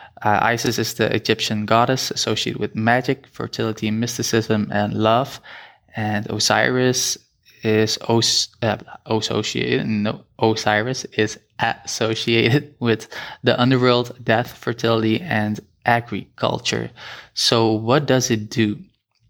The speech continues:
Well, the rise of Sirius accelerates our spiritual growth, bringing truth,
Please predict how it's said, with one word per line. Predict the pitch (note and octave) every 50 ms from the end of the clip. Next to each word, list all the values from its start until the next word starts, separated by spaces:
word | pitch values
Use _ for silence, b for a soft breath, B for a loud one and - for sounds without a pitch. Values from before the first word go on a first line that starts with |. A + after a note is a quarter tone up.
| - - _ _ _ _ _ _ -
Well, | A#2 A2+ A#2+ C3+
the | C3+ C3 A2+
rise | A2+ A#2 C3 C#3+ C#3
of | A#2+ -
Sirius | - - B2 B2 B2 B2 B2 A#2+ - - -
accelerates | A#2+ - - - - C3 C3 B2 A2+ A2 G#2+ G#2+ G#2+ - -
our | - - G#2+ G#2 G#2
spiritual | - - - - A#2+ A#2 A2+ - - A2
growth, | G#2+ - - - A2 A2 C3+ C#3+ - - - B B B B B B B B B B _ _ _ -
bringing | - A2+ A2+ A2+ G#2+ G#2+ G#2 G#2
truth, | - - - C3 C3+ D3 D3 - -